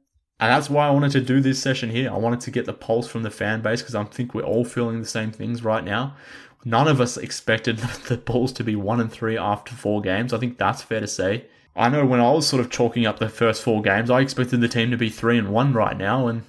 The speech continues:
obviously they're the reverse. They're one and three. So I understand your sentiment, Brian. I think a lot of Bulls fans at the moment share it, and I think that's a perfect place to close. Hopefully things can turn around quickly. Like I said, this is only game four of the season, so time is still on the team's side.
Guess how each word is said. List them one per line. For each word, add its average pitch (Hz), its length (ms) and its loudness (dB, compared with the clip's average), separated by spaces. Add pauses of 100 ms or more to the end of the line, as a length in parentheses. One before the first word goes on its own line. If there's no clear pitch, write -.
(120)
obviously 120 360 0
they're 120 120 2
the 117 140 0
reverse. 117 400 2
They're 104 100 -2
one 110 200 0
and 107 100 -4
three. 113 300 -2
So 107 200 0
I 104 200 2
understand 123 440 2
your 117 220 4
sentiment, 120 480 -2
Brian. 113 340 0
I 110 100 -2
think - 180 -4
a 123 40 -2
lot 113 140 0
of 117 120 2
Bulls 117 200 -4
fans 110 300 -2
at 110 80 -6
the 113 80 -4
moment 110 260 -2
share 117 380 4
it, 120 100 -2
and 110 80 2
I - 20 2
think 135 160 2
that's 123 140 2
a 120 60 -10
perfect 127 400 2
place 123 260 2
to 120 80 -4
close. 120 520 2 (120)
Hopefully 143 400 2
things 127 240 -2
can 120 140 0
turn 120 180 0
around 113 320 0
quickly. 131 640 0
Like 120 240 2
I 120 60 0
said, 123 300 0
this 135 160 0
is 120 120 -4
only 139 340 4
game 131 320 0
four 127 260 -2
of 123 120 -2
the 120 60 -4
season, 123 420 -2
so 131 180 -2
time 123 460 -2
is 123 120 -4
still 117 260 -4
on 107 120 -4
the 101 80 -4
team's 107 380 -4
side. 120 420 0